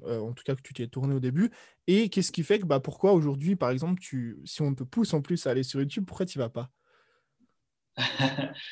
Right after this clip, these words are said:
Speaker 2: Je pense qu'il y a une, une zone de confort un peu dans, pour moi sur Instagram, dans le sens que c'est assez confortable, c'est pas, ça demande pas un très gros investissement et ça te permet de faire passer, euh, des messages assez facilement. C'est une plateforme qui est visuelle,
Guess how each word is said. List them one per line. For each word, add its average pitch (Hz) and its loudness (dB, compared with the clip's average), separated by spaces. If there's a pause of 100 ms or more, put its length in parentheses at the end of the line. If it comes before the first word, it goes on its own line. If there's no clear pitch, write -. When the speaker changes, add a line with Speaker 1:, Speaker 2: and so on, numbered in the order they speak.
(200)
Speaker 2:
Je - -8
pense 165 0
qu'il 135 2
y 127 6
a 123 6
une, 127 4
une 120 0
zone 143 0
de 135 4
confort 135 0
un 117 0
peu 127 -2
dans, 107 -4
pour 113 0
moi 123 2
sur 110 -8
Instagram, 113 -2
dans 113 -4
le 110 -6
sens 117 -8
que 110 -12
c'est - -8
assez 107 -4
confortable, 120 -6
c'est 113 -4
pas, 120 2 (460)
ça - -6
demande 127 2
pas 147 6
un 135 4
très 127 0
gros 131 4
investissement 127 0
et 127 4
ça 117 -2
te 113 -4
permet 120 2
de 120 0
faire 117 -2
passer, 120 -2
euh, 113 0
des 110 0
messages 113 -2
assez 107 -8
facilement. 120 -2
C'est 117 -4
une 110 -4
plateforme 117 -6
qui - -6
est 113 -6
visuelle, 113 0